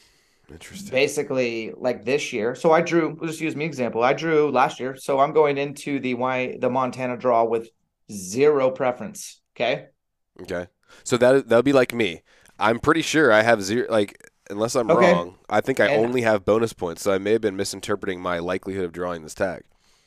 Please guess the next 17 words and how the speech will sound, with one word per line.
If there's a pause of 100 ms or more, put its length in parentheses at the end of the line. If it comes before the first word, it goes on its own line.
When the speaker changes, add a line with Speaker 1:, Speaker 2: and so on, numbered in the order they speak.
(300)
Speaker 2:
Oh,
Speaker 1:
I
don't
know.
Speaker 2:
okay. (140)
And
so
you
and
I
have
the
option
to
buy
a
preference